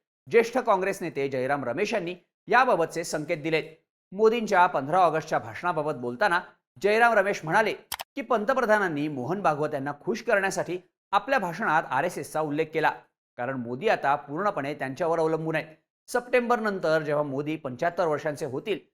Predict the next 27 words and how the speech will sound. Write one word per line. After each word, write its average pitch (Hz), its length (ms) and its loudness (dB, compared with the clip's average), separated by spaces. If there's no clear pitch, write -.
तेव्हा 269 160 4
ते 277 120 2
पंतप्रधान 214 560 0
पदावर 160 400 0
राहण्यासाठी 180 580 -2
मोहन 214 340 0
भागवतांच्या 185 640 2
मदतीवर 143 500 -2
अवलंबून 175 440 -2
आहेत, 180 100 2
असं 175 140 -6
जयराम 156 360 0
रमेश 143 300 -6
म्हणाले. 151 260 0
आता 277 180 4
मोदींच्या 240 520 2
निवृत्तीच्या 190 480 0
चर्चांचा 156 480 -2
संबंध 160 420 -2
मोहन 214 340 2
भागवत 180 340 4
यांच्या 160 220 0
एका 151 180 0
वक्तव्याशीही 143 640 -2
जोडला 143 300 0
जाऊ 147 160 2
शकतो. 147 460 -6